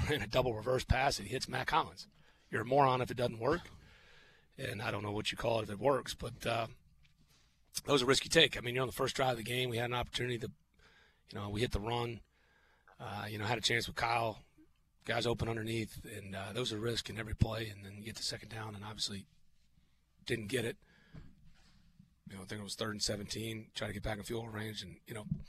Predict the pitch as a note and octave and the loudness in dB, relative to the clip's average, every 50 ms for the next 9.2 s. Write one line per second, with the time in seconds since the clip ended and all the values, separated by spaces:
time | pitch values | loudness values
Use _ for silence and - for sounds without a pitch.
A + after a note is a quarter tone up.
0 | - - - - - - _ _ _ - - B2 C3 C3+ C#3+ C#3+ C#3 C3 B2 A2+ | -14 -18 -20 -20 -20 -20 _ _ _ -2 4 4 8 10 10 10 10 8 4 6
1 | B2+ C3+ C3+ C3 C3 - - - - - C#3 C#3 B2+ A#2+ A2+ G#2+ A2+ A2 A2 A2+ | 8 8 8 8 6 2 -2 -4 0 2 2 2 2 0 -2 -2 0 0 0 2
2 | G2+ A2+ B2 A2+ - A#2 G#2 - - - G2+ G#2 A2+ A#2+ A#2 A#2 G#2+ A#2 B2 B2 | 2 4 4 4 4 2 0 0 -2 -4 -4 -4 -4 -4 -4 -4 -4 -4 -4 -4
3 | G#2+ - - - - A#2 A2+ B2+ C3 C3 B2 B2+ A2+ - - A2 G#2 G#2+ G#2 G2+ | -6 -6 -8 -12 -6 -2 0 2 2 2 2 0 -2 -4 -4 -4 -4 -6 -4 -2
4 | - - C3 B2 A#2+ G#2+ - A#2+ A#2 A2+ A2 G#2+ - - A2 A#2+ A2+ A2 G#2+ A#2+ | 0 0 0 0 0 0 -2 -2 -2 -4 -6 -8 -8 -6 -4 -4 -4 -4 -2 -2
5 | B2 A#2+ A#2+ A#2 G#2+ - - _ _ _ - - - - - C3 B2+ B2 - G#2+ | -2 -2 -4 -6 -8 -12 -16 _ _ _ -20 -18 -12 -2 2 4 4 4 4 2
6 | F#2+ G2+ G#2 A#2 B2+ C3+ C3 B2+ C#3+ - - - - - - - - - - - | -2 -4 -2 0 0 2 2 0 -2 -4 -6 -10 -16 -16 -16 -16 -20 -20 -20 -20
7 | - - - _ _ _ _ _ _ - - G2+ G#2 G#2 G#2 G#2+ G#2+ A2+ A2 A2 | -20 -20 -20 _ _ _ _ _ _ -12 -8 -4 -4 -2 -2 0 0 0 2 2
8 | G#2+ G#2 G#2+ A2+ G#2 - A2+ G#2+ A2 A2+ A2 - G2 G#2 G#2+ - - G2 F2+ A#2 | 0 0 -2 -2 -2 -2 -2 -2 -2 -2 -2 -2 -4 -6 -6 -6 -6 -4 -2 -2
9 | A2+ F#2+ D#2+ | -2 -2 -4